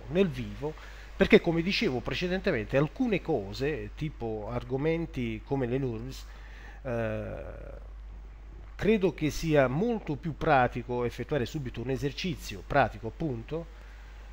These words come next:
eh, per spiegare le funzioni di questo, di questo comunque, eh, potentissimo strumento, quale, eh, che tre D S Max mette a disposizione, e sono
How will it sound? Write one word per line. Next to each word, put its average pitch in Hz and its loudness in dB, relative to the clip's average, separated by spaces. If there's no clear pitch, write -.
eh, - -12
per 127 0
spiegare 135 8
le 202 8
funzioni 135 -2
di 147 -4
questo, 110 -4
di 143 -6
questo 160 0
comunque, 135 0
eh, 120 0
potentissimo 113 -4
strumento, 104 -6
quale, 110 0
eh, 123 0
che 156 0
tre 175 0
D 143 2
S - 0
Max 117 -2
mette 120 -4
a - -6
disposizione, 135 -4
e 214 -2
sono 101 -8